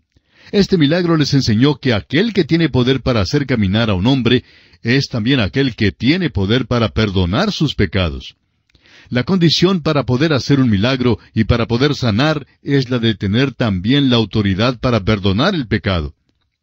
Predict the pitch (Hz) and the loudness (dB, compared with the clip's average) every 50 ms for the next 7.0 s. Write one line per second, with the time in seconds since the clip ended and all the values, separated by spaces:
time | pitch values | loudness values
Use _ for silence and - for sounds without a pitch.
0 | _ _ _ _ _ _ _ _ - - - 147 127 - - 180 151 120 95 87 | _ _ _ _ _ _ _ _ -20 -12 -8 -8 -6 -2 -2 0 0 0 0 0
1 | 110 107 101 95 87 85 78 95 101 92 - 95 85 - _ _ _ _ _ - | 0 0 0 0 0 -2 0 0 -2 0 0 -2 -4 -4 _ _ _ _ _ -2
2 | 101 120 143 135 - 117 117 131 139 135 120 - - 123 113 104 98 95 92 101 | 0 2 2 2 2 2 2 2 2 2 0 0 2 0 0 0 0 0 0 2
3 | 117 120 113 107 - - 107 - - 165 147 110 92 85 - _ _ _ _ _ | 2 2 0 0 0 -2 -4 -2 -2 -2 -2 0 -2 -2 -4 _ _ _ _ _
4 | - 156 160 147 151 143 - - 190 190 165 - - 143 - - 113 95 - 175 | -2 -2 0 0 0 0 2 2 2 2 2 2 0 -2 -2 -2 -2 -2 0 0
5 | 233 202 - - 147 - 127 123 110 104 92 - 110 104 92 78 76 65 - _ | 0 0 0 0 -2 0 2 2 2 2 0 0 -2 -2 -2 -4 -8 -12 -12 _
6 | _ _ _ _ _ _ _ - - 135 135 135 151 143 143 160 170 170 151 | _ _ _ _ _ _ _ -8 -2 0 0 2 2 2 2 2 2 2 0